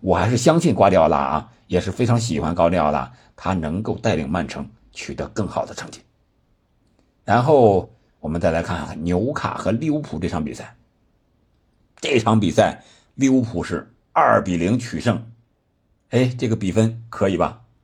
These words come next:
真是可以啊！但是你没想到这个过程却不像这个比分这么轻松和简单。虽然说是上半场二十分钟之内，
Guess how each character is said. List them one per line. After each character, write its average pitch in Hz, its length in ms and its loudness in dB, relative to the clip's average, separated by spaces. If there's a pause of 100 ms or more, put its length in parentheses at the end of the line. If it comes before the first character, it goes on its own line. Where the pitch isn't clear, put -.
(180)
真 113 260 8
是 110 140 0
可 - 240 -4
以 76 140 -4
啊！ - 340 -10 (380)
但 104 160 2
是 92 160 -2
你 92 100 0
没 127 300 4
想 87 220 0
到 101 120 6
这 92 100 0
个 110 120 0
过 247 360 2
程 - 220 -4 (340)
却 - 240 0
不 - 220 -4
像 117 180 0
这 117 60 0
个 117 80 -2
比 92 220 -4
分 170 400 0
这 156 80 0
么 123 100 2
轻 127 320 -2
松 120 160 -2
和 113 100 0
简 98 280 2
单。 - 260 -8 (1300)
虽 165 200 4
然 180 240 6
说 190 200 6
是 170 420 2 (580)
上 240 220 4
半 156 100 4
场 - 240 -8 (680)
二 170 160 6
十 113 100 0
分 165 140 0
钟 180 120 0
之 185 120 -4
内， 214 340 0